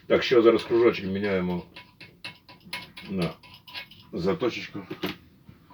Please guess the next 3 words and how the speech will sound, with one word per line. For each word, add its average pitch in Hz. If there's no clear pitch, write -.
Е, 80
клиночка. 113
Так, -